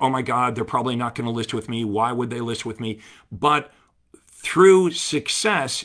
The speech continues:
and you're gaining confidence, you're able to speak with conviction, the mindset goes from, "I don't think they're gonna list with me," to, "I, I can't believe they would not list with me."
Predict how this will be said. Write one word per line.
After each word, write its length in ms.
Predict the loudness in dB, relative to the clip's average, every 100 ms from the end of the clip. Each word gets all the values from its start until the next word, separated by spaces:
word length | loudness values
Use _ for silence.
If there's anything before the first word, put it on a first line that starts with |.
| -4
and 120 | -2
you're 100 | -2
gaining 340 | 0 -2 -2
confidence, 540 | -4 -2 -2 -2 -6 -4
you're 160 | -2
able 180 | 0 -2
to 60 | -4
speak 340 | -6 -2 -2
with 200 | 0 -4
conviction, 640 | -2 -4 -2 -4 -4 -6 -8 -14 -20 -20 _ _
the 220 | -10 0 2
mindset 540 | 6 6 4 0 0
goes 220 | 4 4
from, 420 | 4 0 0 -2 -10 -4
"I 140 | 0
don't 120 | 0
think 140 | 0 -2
they're 80 | -2
gonna 140 | 0
list 220 | 0 2
with 160 | -2 -2
me," 120 | -6
to, 260 | -4 -4 -2
"I, 300 | -4 -6 -8 -14 -10
I 100 | -10
can't 280 | -6 -6 -4
believe 360 | 0 0 0
they 140 | -4 -4
would 320 | -4 -6 -4
not 300 | -4 -4 -6
list 240 | -8 -6
with 180 | -12 -10
me." 160 | -14